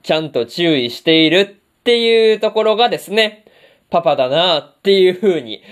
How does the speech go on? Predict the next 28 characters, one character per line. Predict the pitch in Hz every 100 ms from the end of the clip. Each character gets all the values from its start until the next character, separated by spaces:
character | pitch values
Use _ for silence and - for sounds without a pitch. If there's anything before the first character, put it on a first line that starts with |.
| - -
思 | 131 127 117
っ | -
た | 196 208
り | 185
し | 175
ま | 160 156
し | -
た。 | 160 131 104 - _ _ _ _ _ _ _ _ _ _ _ _ _ _ _ _ -
ま | 160
あ、 |
に | 175
し | -
て | 440
も | 175
ね、 | 165 190 - _ _
こ | 135 120 113 110
う、 |
カ | 190
オ | 196
リ | 185
も | 143 107
テ | 214
ィ | 190
オ | 156
も | 196
で | -
す | -
ね、 | 202 202 -